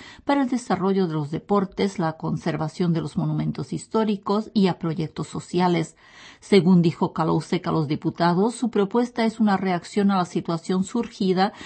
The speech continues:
después de que la Cámara Baja otorgó vacaciones fiscales para el próximo año a las empresas de lotería nacionales. La medida propuesta por Kalousek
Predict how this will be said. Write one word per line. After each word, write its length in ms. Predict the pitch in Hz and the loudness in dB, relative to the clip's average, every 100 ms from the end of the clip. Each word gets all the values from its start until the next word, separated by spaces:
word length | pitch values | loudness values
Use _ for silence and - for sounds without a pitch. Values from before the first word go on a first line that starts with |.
| - | -6
después 420 | - 226 233 269 240 | 2 2 2 -2 0
de 120 | 240 | -2
que 100 | 226 | 0
la 140 | 185 | -2
Cámara 400 | 185 226 226 208 | 0 2 4 2
Baja 280 | 196 202 208 | 0 0 0
otorgó 440 | 190 185 180 180 | 0 0 0 0
vacaciones 640 | 196 190 180 - 196 196 190 | 0 0 -4 -2 -2 0 0
fiscales 680 | 190 - - 175 165 170 | -2 -2 -2 0 2 -2
para 240 | - 175 160 | -2 -2 0
el 80 | 156 | -2
próximo 540 | 185 170 - 156 175 | -2 -2 -6 -4 2
año 320 | 214 233 262 262 - - | 4 6 4 2 -14 -4
a 80 | 269 | 0
las 200 | 269 254 | 0 2
empresas 520 | 214 - 190 214 190 | 2 2 0 0 0
de 140 | 180 | 2
lotería 500 | 170 165 156 165 165 | 0 0 2 2 2
nacionales. 800 | 151 151 - 160 170 175 156 - - _ _ - - | 0 -4 -4 0 2 2 0 -6 -20 _ _ -20 -6
La 160 | 220 202 | 4 6
medida 480 | 175 156 160 165 160 | 6 2 0 0 0
propuesta 520 | 175 - 156 - 160 | -4 -2 -4 -4 -4
por 220 | 165 165 | -4 -4
Kalousek 600 | - 165 170 190 233 233 | -4 -2 -2 0 -2 -2